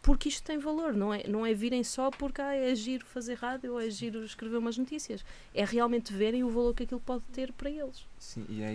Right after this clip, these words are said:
Speaker 2: é isso que disseste, eu acho que essa, essa, essa vantagem que tu ganhas em lidar com pessoas, em, com essa vontade social, digamos assim, isso é de caras, isso aí eu acho que as pessoas não só não percebem se não quiserem, porque isso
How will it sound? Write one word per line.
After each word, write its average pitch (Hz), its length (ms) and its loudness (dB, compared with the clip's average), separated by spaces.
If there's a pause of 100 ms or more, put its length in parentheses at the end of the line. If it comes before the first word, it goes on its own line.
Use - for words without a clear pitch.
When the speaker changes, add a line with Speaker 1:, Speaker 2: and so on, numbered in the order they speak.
(120)
Speaker 2:
é 113 80 -2
isso 117 140 -6
que - 60 -16
disseste, - 280 -6
eu 104 80 -2
acho 107 140 -6
que - 60 -4
essa, - 200 -6
essa, 92 460 -6 (1300)
essa - 240 -4
vantagem 107 400 2
que 98 60 -6
tu 107 80 0
ganhas 98 300 2
em 101 100 0
lidar 95 380 0
com 95 180 -4
pessoas, 120 380 -4
em, 90 240 -4
com 95 140 -8
essa 92 180 -2
vontade 92 340 -4
social, - 360 -6
digamos 95 260 -6
assim, 98 160 -10 (160)
isso 147 160 -4
é 113 40 -4
de - 80 -14
caras, 92 300 -2
isso 95 200 -8
aí 98 60 -2
eu 101 100 -2
acho 101 160 -6
que - 80 -10
as - 60 -8
pessoas 98 280 -6
não 95 80 -2
só 107 140 -4
não 101 100 -4
percebem 104 260 -6
se 101 80 -10
não 107 80 -6
quiserem, 90 340 -8
porque - 200 -12
isso - 140 -14